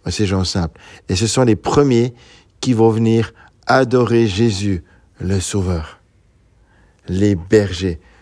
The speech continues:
qui viennent sur la terre. Ces bergers qui viennent parce que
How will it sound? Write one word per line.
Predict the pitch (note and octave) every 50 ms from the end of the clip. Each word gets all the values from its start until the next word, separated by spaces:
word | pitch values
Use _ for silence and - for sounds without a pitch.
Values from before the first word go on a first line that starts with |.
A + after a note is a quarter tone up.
| _ _ _ _ _ _
qui | - - G#2
viennent | F#2+ F#2+ G#2+ G#2 G2 G2+ G2+ G2+ F#2 - _
sur | - - - - - G2
la | G2 F#2+ F#2
terre. | - - F#2+ F2 D#2+ D#2 - - _ _ _ _ _ _ _ _ _ _ _ _ _ _ _ _ _ _ _ _ _ _ _ _ _ _ _ _ _ _ _ _ _ _ _ _ _ _ _ _ _ _ _ _ _ _ _ _ _ _ _ _ _ _
Ces | - - - G2+
bergers | F2+ G#2 B2 A#2 A#2+ A#2 B2 B2+ C#3 C3 - _ _ _ _ _ _ _ _ _ _ _ _
qui | - A2+ A2+
viennent | A2 A2 A2+ G#2 G#2+ A2+ A#2 C3 C3 B2 - _ _ _ _ _ _ _ _
parce | - F#2+ F2+ - -
que | - G#2 G2